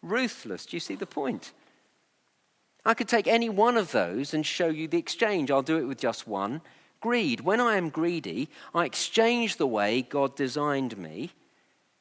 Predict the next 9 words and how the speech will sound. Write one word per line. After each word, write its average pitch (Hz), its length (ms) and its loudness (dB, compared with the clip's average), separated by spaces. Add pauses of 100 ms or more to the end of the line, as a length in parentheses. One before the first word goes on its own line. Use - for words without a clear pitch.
(140)
and 156 260 2
live 214 160 4
in 190 120 2
a 135 60 2
way 120 240 0
that 139 140 -4
is 151 140 -2
quite - 500 -6
opposite. - 720 -10